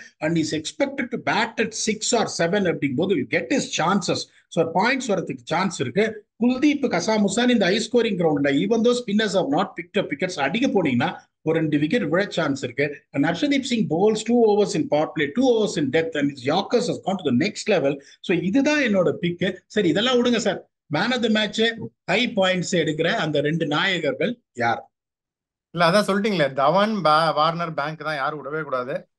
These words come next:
Speaker 2: நான் சொல்லணும்னா, இந்த side Aksar Patel, ஆ, எப்படி நாலு over போட்டுருவாரு, எப்படி அவங்க batting எப்படியும் கிடைக்கும்,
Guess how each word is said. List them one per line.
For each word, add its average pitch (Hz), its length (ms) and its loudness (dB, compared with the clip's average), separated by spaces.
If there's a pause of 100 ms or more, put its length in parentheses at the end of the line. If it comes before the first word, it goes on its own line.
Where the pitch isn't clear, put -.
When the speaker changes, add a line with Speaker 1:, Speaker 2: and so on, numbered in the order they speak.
(160)
Speaker 2:
நான் 170 320 2
சொல்லணும்னா, 202 460 2
இந்த 190 180 -4
side 190 340 0
Aksar 208 240 -4
Patel, 170 400 -6 (500)
ஆ, 151 180 -2
எப்படி 160 200 0
நாலு 175 220 4
over 190 180 2
போட்டுருவாரு, 175 680 -4
எப்படி 156 180 -4
அவங்க 156 400 0
batting 160 380 -4
எப்படியும் 156 280 -10
கிடைக்கும், 147 440 -8